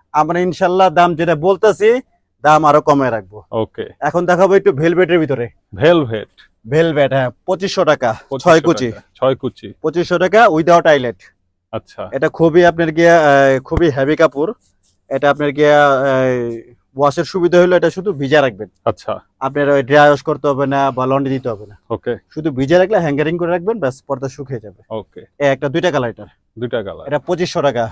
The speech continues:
Speaker 2: পঁচিশশো টাকা।
Speaker 1: শোরুমে আসলে আরো দাম কমায় রাখবো।
Speaker 2: ওকে।
Speaker 1: ঠিক আছে? এ একটা আছে দুই হাজার টাকা।
Speaker 2: দুই হাজার
Speaker 1: এটা কালার তিনটা।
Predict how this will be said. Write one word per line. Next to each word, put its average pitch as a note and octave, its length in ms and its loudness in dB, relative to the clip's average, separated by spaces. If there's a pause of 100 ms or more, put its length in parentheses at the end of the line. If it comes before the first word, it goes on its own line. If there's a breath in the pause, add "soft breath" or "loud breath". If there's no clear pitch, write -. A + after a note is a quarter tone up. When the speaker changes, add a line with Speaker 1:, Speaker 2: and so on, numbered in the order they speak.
(120)
Speaker 2:
পঁচিশশো A#2+ 400 -10
টাকা। - 280 -16
Speaker 1:
শোরুমে D#3+ 260 -2
আসলে E3 200 -4
আরো F#3 140 -2
দাম C3+ 180 -4
কমায় B2 220 -10
রাখবো। G2+ 220 -16 (120)
Speaker 2:
ওকে। - 260 -18 (220)
Speaker 1:
ঠিক F#3 100 -8
আছে? G3+ 180 -12 (640)
এ D3 60 -2
একটা D3+ 300 -2
আছে D#3 180 -6
দুই D3+ 140 -4
হাজার C#3+ 180 0
টাকা। G#2+ 280 -8 (220)
Speaker 2:
দুই A#2+ 100 -6
হাজার G#2+ 300 -6
Speaker 1:
এটা C#3 120 -8
কালার C#3+ 240 2
তিনটা। C3 380 -8